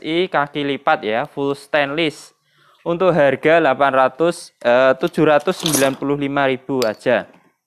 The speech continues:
Nah, ini kaki lipat filter di selang ya.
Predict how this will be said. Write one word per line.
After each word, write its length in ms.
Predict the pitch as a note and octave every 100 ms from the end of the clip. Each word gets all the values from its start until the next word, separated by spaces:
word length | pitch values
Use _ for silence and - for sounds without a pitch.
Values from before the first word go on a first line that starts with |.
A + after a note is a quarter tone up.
| _
Nah, 160 | - G#2+
ini 240 | A#2+ A2 F#2+ _ _ -
kaki 320 | A2 - C3+ C3
lipat 260 | - C#3 - _ _ _ _ _ _ _ _ _ _ _
filter 400 | C3 A#2+ C3 B2+
di 160 | C3 A#2+
selang 320 | C3 C3+ C3+
ya. 240 | G#2 D3